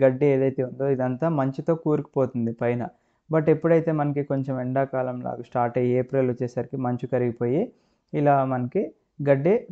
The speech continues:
కనిపిస్తూ ఉంటుందన్నమాట. So ఈ గడ్డిని మేపించడానికే వీళ్ళు పాస్టోరలిస్ట్ ఎవరైతే ఉన్నారో వీళ్ళు తీసుకొస్తూ ఉంటారన్నమాట. అంటే షీప్ హర్డర్స్ కానీ లేకపోతే, ఆ,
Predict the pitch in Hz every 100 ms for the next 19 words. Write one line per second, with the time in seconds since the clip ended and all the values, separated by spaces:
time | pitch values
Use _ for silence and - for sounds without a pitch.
0 | 160 147 143 143 - 143 120 117 117 110
1 | 107 104 - _ _ _ _ _ _ _
2 | _ _ _ _ _ _ _ - 190 180
3 | 175 170 156 151 156 151 147 139 135 135
4 | - _ - 147 147 147 147 135 131 127
5 | 123 175 170 143 147 247 - _ _ -
6 | 139 135 - 139 131 131 131 120 120 117
7 | 123 117 117 117 117 120 175 151 147 _
8 | _ - 165 156 151 131 - 139 123 117
9 | 117 113 107 107 113 117 123 - 135 135
10 | 135 131 123 123 - 120 120 120 117 -
11 | 117 120 117 117 _ _ _ _ 143 127
12 | 123 135